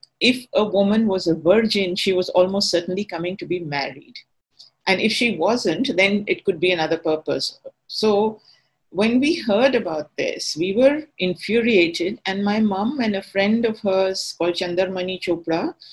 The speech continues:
organized a big demonstration. Two busloads of women pitched up outside the British High Commission. I mean, today you wouldn't be able to get anywhere near it. That time they got to the gates,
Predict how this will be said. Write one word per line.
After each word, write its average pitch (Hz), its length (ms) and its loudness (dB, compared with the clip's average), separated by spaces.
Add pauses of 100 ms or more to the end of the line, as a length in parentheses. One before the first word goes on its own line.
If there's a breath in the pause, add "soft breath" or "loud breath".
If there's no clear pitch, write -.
(240 loud breath)
organized 220 580 2
a 202 140 0 (100)
big 202 240 4
demonstration. 190 1040 0
Two 254 260 0
busloads 202 640 2
of 175 120 -6
women 185 420 0
pitched - 280 -4
up 214 180 0
outside 196 400 -2
the 196 60 -2
British 175 320 -2
High 175 120 0
Commission. 175 540 -6 (240 loud breath)
I - 40 -20 (220 loud breath)
mean, 208 140 4
today 208 260 8
you 233 100 4
wouldn't 214 220 4
be 220 80 6
able 208 140 4
to 208 80 2
get 196 180 2
anywhere 196 320 2
near 185 400 4
it. 330 220 -2
That 165 180 2
time 233 320 0 (320 soft breath)
they 175 140 6
got 175 260 4
to 233 80 6
the 254 140 4
gates, 175 580 4